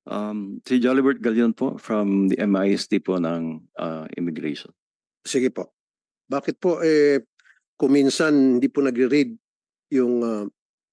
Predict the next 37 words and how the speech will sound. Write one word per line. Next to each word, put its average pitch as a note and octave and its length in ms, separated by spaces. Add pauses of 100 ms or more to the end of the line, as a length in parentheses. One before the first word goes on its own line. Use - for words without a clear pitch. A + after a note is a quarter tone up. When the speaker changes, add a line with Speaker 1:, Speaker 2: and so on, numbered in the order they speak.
(140)
Speaker 2:
e-gates, C#3 440
hindi C3+ 120
nare-read C3 440
yung B2 200
mga A#2 240 (360)
tamang C3 280
dokumento C3+ 480
naman F#3 240
na A#2 80
pinipresenta C#3 640
ng A#2+ 200
mga - 120
incoming B2 320
passengers F3+ 520
natin, F3 440
mga C3+ 160
Pilipino, E3+ 640 (480)
naiipit C3+ 400
sila C#3+ 160
doon E3 320
at - 80
kailangan C3 400
nila C3+ 80
pumila C#3+ 320
ulit E3 240 (240)
doon B2 160
sa B2 80
booth. C3+ 240 (640)
Ano C#3 240
nangyari C3 320
po? A2 80
Ba't G#2+ 160
pumapalpak A2+ 560
po A#2 80
yun, G#2 80
sir? G#2 320
Speaker 1:
Um, A2 320